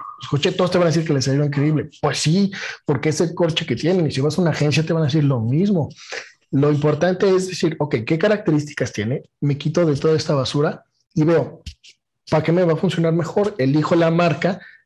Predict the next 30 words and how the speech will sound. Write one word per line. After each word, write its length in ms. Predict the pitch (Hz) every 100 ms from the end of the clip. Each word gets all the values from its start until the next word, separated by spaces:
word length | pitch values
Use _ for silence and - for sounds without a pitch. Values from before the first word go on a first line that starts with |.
| -
la 240 | 107 110
pruebo 640 | - 180 180 147 151 - - _ - - -
y 80 |
entonces 340 | 151 156 156 151
ya 160 | 156
decido. 560 | 139 123 - 170 127 - _ - - _ -
No 280 | 160 180 180
puedes, 540 | 180 180 175 170 -
am, 380 | 147 131 127 117 -
llegar, 440 | 165 160 170 175 143
y 60 |
eso 160 | 165 170
es 100 | 156
lo 100 | 151
que 120 | 160
hacen 180 | 131 165
mucho, 340 | 156 156 196 190 - -
llegan 340 | 156 196 202 208
y 80 | 160
te 140 | 151
preguntan 460 | 147 151 170 170 156
así 260 | 123 156
como 240 | 143 147 135
de, 100 | 135
"Oye, 300 | 165 196 208 - _ - - _ -
¿qué 120 | 233
marca 220 | 254 247
me 100 | 208
recomiendas?". 460 | 170 160 147 156 -
Aunque, 260 | 180 190